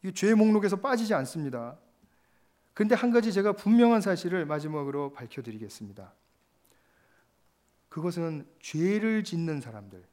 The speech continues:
죄, 동일한 죄를 짓는 사람들끼리는 쉽게 불쌍히 여기기가 쉽지 않다라는 것입니다. 죄라는 것이 얼마나 교활하냐 하면 죄를 짓는 동안에는 결코 그것이 고통인 줄 모릅니다.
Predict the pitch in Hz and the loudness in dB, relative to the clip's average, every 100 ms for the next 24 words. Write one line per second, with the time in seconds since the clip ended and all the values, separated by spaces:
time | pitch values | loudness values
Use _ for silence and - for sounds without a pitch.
0 | _ - 156 170 170 165 208 226 214 190 | _ -10 -4 -4 -2 0 2 4 4 2
1 | 170 190 180 160 165 156 156 156 139 135 | 2 0 -2 -6 -6 -6 -8 -8 -10 -10
2 | 143 135 165 127 - _ _ _ - 233 | -10 -8 -8 -8 -12 _ _ _ -8 -6
3 | 240 - 196 175 160 - 156 - 165 156 | -6 -4 -2 -2 -2 -6 -8 -6 -6 -6
4 | 160 143 131 123 131 131 127 127 - - | -6 -6 -8 -10 -10 -12 -10 -12 -14 -16
5 | - 107 107 117 107 98 92 98 92 - | -14 -14 -14 -14 -14 -18 -20 -20 -20 -20
6 | _ _ _ _ _ _ _ _ _ _ | _ _ _ _ _ _ _ _ _ _
7 | _ _ _ _ _ _ - 160 190 208 | _ _ _ _ _ _ -2 0 2 2
8 | 208 175 220 196 127 175 196 214 214 160 | 2 0 -2 -2 0 0 2 2 0 0
9 | 170 170 151 139 131 180 113 - _ _ | 0 0 -4 -6 -4 -4 -6 -10 _ _
10 | _ - 170 185 233 - 190 202 180 165 | _ -8 0 2 2 0 -2 -2 -2 -2
11 | 160 160 175 127 160 226 - 320 214 196 | -2 -4 -6 -6 -2 -2 -2 -4 0 -2
12 | 277 - 175 226 214 175 196 135 131 120 | -2 -6 -4 0 0 0 -4 -4 -6 -6
13 | 107 101 | -8 -12